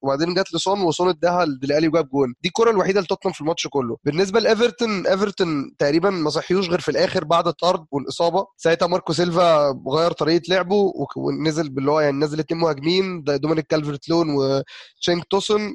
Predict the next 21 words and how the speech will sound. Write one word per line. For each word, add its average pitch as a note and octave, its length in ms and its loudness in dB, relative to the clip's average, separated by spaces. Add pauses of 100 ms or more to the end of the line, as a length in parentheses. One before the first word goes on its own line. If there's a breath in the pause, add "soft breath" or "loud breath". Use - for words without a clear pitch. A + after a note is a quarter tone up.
والى D#3+ 320 2
حد F3+ 220 0
ما F3+ 220 2
قلب F3+ 220 2
أربعة D#3 340 2
اتنين F3+ 220 0
أربعة، F3+ 420 2 (160)
وقدر F#3 380 2
من E3+ 180 0
ال-، C#3+ 320 -2
من D3 100 2
الضغط D3+ 400 0
ان E3 120 0
هو E3+ 260 2
يجيب C#3+ 600 -2
جون، F#3 340 2
كان C#3 240 -4
هيد، E3 140 2 (100)
هيد D3+ 200 -2
شينك E3+ 320 -2
توسن، G#3 380 0